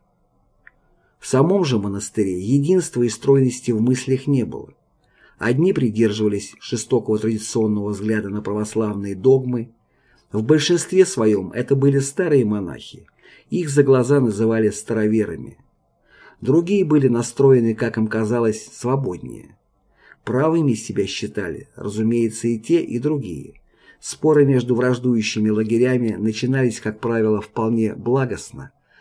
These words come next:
а заканчивались тоже, как правило, рукоприкладством.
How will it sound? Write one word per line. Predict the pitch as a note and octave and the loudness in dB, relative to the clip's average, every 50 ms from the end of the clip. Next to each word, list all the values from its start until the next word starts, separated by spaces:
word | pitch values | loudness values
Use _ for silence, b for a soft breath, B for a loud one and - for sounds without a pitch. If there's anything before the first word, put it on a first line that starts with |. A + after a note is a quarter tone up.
| b b b b | b b b b
а | - B2+ | -6 -4
заканчивались | B2+ E3 E3 E3 - F3 E3 D3 C#3 B2+ A2+ G#2 G2+ - - - - _ _ | -2 -2 -2 0 0 0 0 0 0 -2 -2 -2 -2 -6 -10 -16 -20 _ _
тоже, | - C#3+ C3 A#2+ A2 | 2 2 2 2 -2
как | - G#2 G#2 - | -4 -6 -8 -6
правило, | - G#2+ G#2+ G2 F#2 F#2 F2+ E2+ E2+ b b b b b b _ | -4 -4 -2 -2 -2 -4 -6 -8 -10 b b b b b b _
рукоприкладством. | - C3+ C#3+ C#3 C3 B2 - A2 G#2 - F2 D#2+ D2 C#2+ - - - - - - _ | 0 0 0 0 -2 -4 -4 -6 -4 -4 -6 -8 -8 -10 -14 -16 -18 -20 -20 -20 _